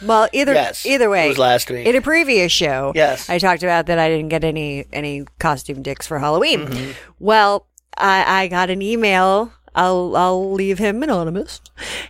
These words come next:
Speaker 1: And he said, "I'm so sorry,
Speaker 2: What do you
Speaker 1: I'm
Speaker 2: mean?
Speaker 1: late."
Speaker 2: Where I'm, t-, I'm fucking, you know what?
Speaker 1: What?
Speaker 2: You know what?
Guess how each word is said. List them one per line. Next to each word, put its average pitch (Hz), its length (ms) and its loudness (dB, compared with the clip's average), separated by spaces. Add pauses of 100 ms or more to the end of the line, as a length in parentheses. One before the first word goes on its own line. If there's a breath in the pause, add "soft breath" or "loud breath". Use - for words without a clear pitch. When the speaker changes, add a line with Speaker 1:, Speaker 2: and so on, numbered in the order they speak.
(100)
Speaker 1:
And 202 480 2
he 254 140 2
said, 277 160 4
"I'm 330 240 2
so 381 240 4
sorry, 359 380 4
Speaker 2:
What 339 60 4
do 311 60 6
you 320 60 6
Speaker 1:
I'm - 80 0
Speaker 2:
mean? 427 140 4
Speaker 1:
late." 330 260 2
Speaker 2:
Where 147 160 4
I'm, 175 220 -2
t-, - 120 -8
I'm 196 220 2
fucking, 151 500 -2
you 147 140 -6
know 170 160 2
what? 180 400 2 (140)
Speaker 1:
What? 190 360 0
Speaker 2:
You 147 80 0
know 156 140 4
what? 175 340 4